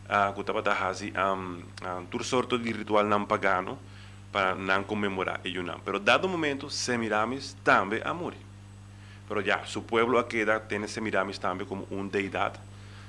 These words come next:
Ah, entonces, Semiramis, am, e mitología babilónico ta conta, cu Semiramis amuri, baixelo bin back mesora,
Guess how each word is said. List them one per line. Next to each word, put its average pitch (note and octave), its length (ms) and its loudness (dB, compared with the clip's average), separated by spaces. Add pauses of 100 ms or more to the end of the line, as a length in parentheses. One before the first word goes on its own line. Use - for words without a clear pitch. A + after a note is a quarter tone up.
(260)
Ah, G#2 140 2
entonces, F#2+ 300 -6
Semiramis, A#2+ 960 4 (420)
am, G2+ 460 4 (320)
e G#2+ 280 4
mitología G#2+ 1000 2 (160)
babilónico G2+ 640 0
ta G2+ 100 -2
conta, F#2 480 -4 (140)
cu F#2+ 260 -2 (140)
Semiramis G2+ 640 2
amuri, C3 600 4
baixelo A2+ 680 4
bin B2 260 4
back A2+ 240 6
mesora, A#2 640 0